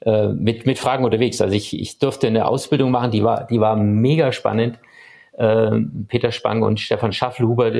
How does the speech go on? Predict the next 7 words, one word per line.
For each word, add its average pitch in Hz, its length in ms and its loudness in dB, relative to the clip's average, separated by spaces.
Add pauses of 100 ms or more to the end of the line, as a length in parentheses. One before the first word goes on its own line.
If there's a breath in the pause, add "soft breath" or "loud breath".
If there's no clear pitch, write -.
(120)
mehr 110 300 2
im, 107 240 2
im, 107 220 0
im 98 160 -4
Tennisbereich 123 640 -2
unterwegs 110 500 -2
und 104 220 -4